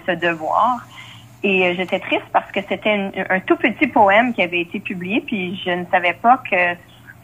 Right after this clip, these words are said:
qu'il y allait avoir une publication, sinon j'aurais écrit quelque chose de beaucoup plus épique et beaucoup plus, euh, long. Euh, mais voilà, c'est un petit poème qui a été publié, euh, oui, ça fait longtemps, quand j'avais onze ans. Et, et j-, j-, j'avais toujours écrit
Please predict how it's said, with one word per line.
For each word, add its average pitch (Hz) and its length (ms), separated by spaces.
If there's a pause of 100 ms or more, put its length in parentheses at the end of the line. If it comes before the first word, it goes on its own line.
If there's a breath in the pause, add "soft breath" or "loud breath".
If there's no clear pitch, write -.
qu'il 175 260
y 165 80
allait 170 100
avoir 240 260
une 226 120
publication, 226 720
sinon 196 180
j'aurais 180 180
écrit - 180
quelque 190 180
chose 202 220
de 185 80
beaucoup 202 280
plus 202 240
épique 214 360
et 196 60
beaucoup 202 260
plus, 196 360 (480 loud breath)
euh, 180 540
long. 196 400 (340 loud breath)
Euh, 175 460
mais 190 160
voilà, 196 440
c'est - 140
un 190 60
petit - 200
poème 208 260
qui 202 80
a 190 40
été 180 200
publié, 196 720
euh, 175 500 (560)
oui, 196 320
ça - 80
fait - 140
longtemps, 180 420
quand 208 80
j'avais 185 220
onze 180 200
ans. 185 120 (340 loud breath)
Et, 196 720
et 190 40
j-, 180 340
j-, 196 160
j'avais 202 260
toujours 233 380
écrit 247 420